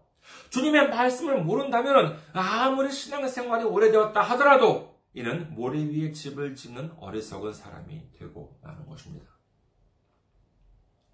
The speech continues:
이제 우리는 단단한 음식을 먹어야 할 때입니다. 주님의 말씀, 성경 말씀을 먹어야 할 때입니다. 믿으시면 아멘 하시기 바랍니다.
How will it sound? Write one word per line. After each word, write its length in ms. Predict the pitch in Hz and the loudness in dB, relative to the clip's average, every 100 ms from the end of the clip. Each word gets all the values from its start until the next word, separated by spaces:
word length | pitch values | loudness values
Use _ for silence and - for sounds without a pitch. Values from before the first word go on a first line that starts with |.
| _ _ _ _ _ _ _ _ _ _ _ _ - | _ _ _ _ _ _ _ _ _ _ _ _ -8
이제 180 | 120 131 | 2 2
우리는 480 | 123 139 139 90 80 - | 4 2 0 -2 -10 -18
단단한 680 | - - 165 185 190 190 196 | -14 -6 -4 -2 -2 -2 -2
음식을 500 | 190 185 170 170 190 | -2 -2 -2 -2 0
먹어야 340 | 160 160 175 175 | 4 6 6 4
할 240 | 180 175 | 2 -2
때입니다. 600 | 180 170 170 175 139 - | -2 0 2 2 2 0
주님의 560 | - 185 233 254 226 151 | -2 -2 2 4 4 2
말씀, 720 | 170 214 214 233 240 - - | 2 4 2 0 -2 -4 -10
성경 760 | - - 220 254 262 254 254 233 | -20 -12 -6 -4 -2 0 0 0
말씀을 720 | 208 226 220 - 226 247 220 | 0 0 -2 -6 -4 -2 2
먹어야 400 | 175 175 196 196 | 4 4 6 4
할 160 | 202 - | 4 4
때입니다. 540 | 208 196 185 185 151 | 4 4 4 4 2
믿으시면 400 | 143 160 151 165 | 0 0 0 -2
아멘 200 | 151 170 | 0 0
하시기 240 | 170 170 175 | -2 0 2
바랍니다. 580 | 170 175 175 156 - | 4 6 6 6 2